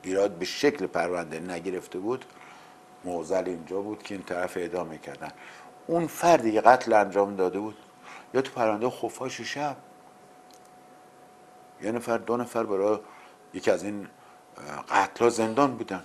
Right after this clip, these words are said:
زندان بودن، آمدن و، اه، حضورتون عرض کنم، اه، وقتی خفاش شب دستگیر شد، اون گفت: "من اینا رو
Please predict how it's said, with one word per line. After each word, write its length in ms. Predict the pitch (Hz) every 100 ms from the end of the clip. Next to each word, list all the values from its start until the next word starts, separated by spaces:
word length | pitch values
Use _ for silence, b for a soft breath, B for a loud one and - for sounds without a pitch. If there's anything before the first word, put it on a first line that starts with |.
| - - - - - - -
زندان 400 | - 117 120 127
بودن، 240 | 117 107 107 -
آمدن 480 | 101 107 110 107 104 - B B B -
و، 40 | 90
اه، 200 | 90 85 - - - - - - - 67 71 71 67 92
حضورتون 460 | 87 98 98 92
عرض 160 | 92 -
کنم، 260 | 90 90
اه، 80 | 87 - B B B B B - - - 64 64 - - - - -
وقتی 240 | 92 -
خفاش 420 | - 92 - 101
شب 340 | 92 - 98 -
دستگیر 340 | 82 80 95
شد، 100 | 90
اون 240 | 90 92 87
گفت: 160 | 85
"من 60 | 82
اینا 160 | 76
رو 60 | 76